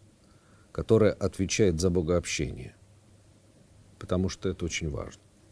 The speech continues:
И молитва третья — это молитва у постели больного ребенка, условно.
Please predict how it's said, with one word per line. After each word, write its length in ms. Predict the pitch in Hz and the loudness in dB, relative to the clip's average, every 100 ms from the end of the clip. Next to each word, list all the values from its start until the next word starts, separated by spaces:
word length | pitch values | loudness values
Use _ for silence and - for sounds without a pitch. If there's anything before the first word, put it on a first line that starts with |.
| - _ - - - - - - _ - | -20 _ -20 -20 -20 -20 -20 -20 _ -2
И 80 | 98 | 6
молитва 380 | 127 160 135 | 8 8 6
третья — 560 | 135 185 240 - 62 - - - - - - - _ _ | 6 8 8 6 0 -2 -10 -20 -20 -20 -20 -20 _ _
это 180 | 117 139 | 0 6
молитва 380 | 139 196 202 135 | 6 6 4 4
у 100 | 117 | 4
постели 460 | 120 110 - 147 | 4 2 2 2
больного 340 | 98 104 110 104 | 4 4 6 4
ребенка, 440 | 95 80 67 - - _ _ _ _ _ _ _ _ | 4 0 -2 -10 -20 _ _ _ _ _ _ _ _
условно. 460 | 107 - 76 62 | -8 -4 -4 -6